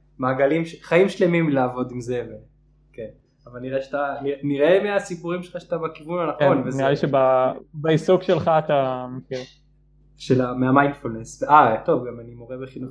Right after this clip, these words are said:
Speaker 1: מיוחד,
Speaker 2: כן.
Speaker 1: אכן כך. כן.
Speaker 2: כן, שילוב.
Speaker 1: משתדל תמיד לדחוף את זה לפודקאסט, כי זה בסוף מה שמעניין, כמו שאתה אמרת, האנשים ומה הם עוברים ומרגישים וחשים,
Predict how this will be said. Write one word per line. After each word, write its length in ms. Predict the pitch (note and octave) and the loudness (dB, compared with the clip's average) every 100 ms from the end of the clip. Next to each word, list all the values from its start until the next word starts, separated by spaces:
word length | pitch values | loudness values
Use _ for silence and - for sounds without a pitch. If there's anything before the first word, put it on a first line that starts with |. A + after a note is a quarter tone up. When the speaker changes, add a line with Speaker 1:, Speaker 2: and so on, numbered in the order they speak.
| - | -14
Speaker 1:
מיוחד, 280 | A#2+ C3 B2+ | -10 -8 -8
Speaker 2:
כן. 60 | B2 | -12
Speaker 1:
אכן 300 | - C3+ B2+ | -4 -4 -4
כך. 200 | A2 - _ _ _ _ _ | -12 -20 _ _ _ _ _
כן. 160 | C3+ B2+ - _ - | -4 -4 -6 _ -14
Speaker 2:
כן, 140 | - | -14
שילוב. 380 | - - C3+ C3+ - D3+ | -8 -4 0 -2 -4 -16
Speaker 1:
משתדל 460 | D3 - F#3 G3 | -6 0 4 4
תמיד 280 | G3 F#3+ E3+ | 2 -2 -4
לדחוף 440 | D#3 - F3 F3 | -6 -2 0 0
את 100 | F3+ | -2
זה 120 | C#3 B2+ | -2 -4
לפודקאסט, 680 | B2+ C#3+ D3 - A#2 - | -4 -4 -4 -6 -14 -16
כי 80 | - | -14
זה 120 | D#3 | -8
בסוף 360 | F#3 F3+ G3+ - | -6 -2 -4 -2
מה 120 | F3 | -4
שמעניין, 460 | - E3 D#3+ D#3+ C#3+ | -4 -6 -4 -6 -8
כמו 120 | D3 | -10
שאתה 300 | D#3 C#3 C#3+ | -8 -6 -6
אמרת, 180 | C#3 - | -6 -10
האנשים 760 | A2 A#2+ D3+ - E3+ E3 D3 B2+ | -14 -14 -14 -6 -4 -2 -4 -6
ומה 440 | B2 A#2+ A#2+ C3 | -10 -14 -10 -6
הם 160 | C#3+ C#3 | -6 -8
עוברים 480 | C3 B2+ C3 D3 C3 | -16 -12 -8 -6 -6
ומרגישים 560 | B2+ A#2+ A#2+ - C3+ C3 | -8 -10 -12 -12 -12 -12
וחשים, 420 | - - C3 | -16 -10 -10